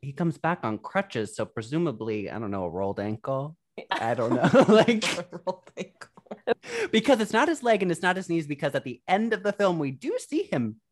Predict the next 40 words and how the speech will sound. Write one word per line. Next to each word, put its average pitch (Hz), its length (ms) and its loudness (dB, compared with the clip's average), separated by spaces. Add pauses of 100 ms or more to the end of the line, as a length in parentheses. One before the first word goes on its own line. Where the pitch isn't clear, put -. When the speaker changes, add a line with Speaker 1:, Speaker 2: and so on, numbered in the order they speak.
(120)
Speaker 1:
kneeling 208 540 2
on 151 160 0
the 135 60 -4
ground, 139 520 -2 (260)
using 226 460 0
his 170 380 -2
crutch - 500 0
as 127 240 0
a 139 60 -4
sort 139 400 0
of 139 340 0 (260)
<laughs> - 280 -14
way 160 300 2
to 135 480 -4 (720)
push - 300 -2
the 143 160 0
bowling 151 440 4
all, 110 360 -2
ball 120 260 2
down 113 220 2
the 107 100 -4
alley. - 460 -6
You 147 140 -2
know, 127 100 2
when 117 180 0
all 120 100 0
the 104 120 -4
adults 143 320 2
get - 180 -10
to 143 80 -4
bowl, 107 340 -6 (280)
he 220 200 2
is - 220 4
kneeling, 151 760 0 (120)
using 190 340 0
his 208 240 0
crutch 147 420 -2
as 139 280 0
a 127 80 2
device 143 680 -2